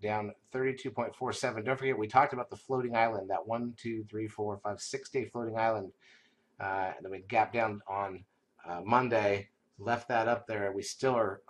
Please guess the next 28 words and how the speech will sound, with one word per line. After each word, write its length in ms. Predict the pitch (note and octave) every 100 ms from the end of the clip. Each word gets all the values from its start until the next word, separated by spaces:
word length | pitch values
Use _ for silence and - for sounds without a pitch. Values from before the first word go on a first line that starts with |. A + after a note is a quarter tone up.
| -
under. 300 | C3+ B2+ F#3
We 120 | G3+
haven't 280 | C3 C3+ -
triggered. 580 | - F3+ G3 C3+ A2
The 100 | A2
way 140 | A2+ C#3
to 60 | A2+
trigger 300 | - D#3 C3
that 160 | A#2
is 140 | G#2+ -
to 80 |
break 240 | G2+ A#2+ A2+
under 160 | A#2
Monday's 400 | G#2+ A2+ G#2+ G2+
lows. 540 | G2 G#2+ G2 F2 E2+ - _ _ _
So 140 | -
that'll 200 | G#2 G#2+
be 100 | G2+
interesting 380 | G#2 G2+ G2 G#2
to 60 | F#2+
watch. 240 | F#2+ F2+ -
That 140 | G#2+
will 60 | A2
actually 260 | G#2+ G2
trigger 320 | - A#2 G#2+
the 80 | G2
floating 340 | - G#2 G2 F2+
island, 300 | F2+ F2+